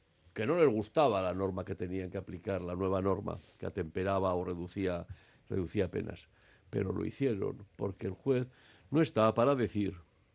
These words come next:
eh, si le gusta o no le gusta una norma.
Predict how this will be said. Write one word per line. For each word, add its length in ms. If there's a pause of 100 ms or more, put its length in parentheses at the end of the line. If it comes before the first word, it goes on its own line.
(320)
eh, 200
si 160
le 120
gusta 600
o 160
no 140
le 80
gusta 480
una 360
norma. 480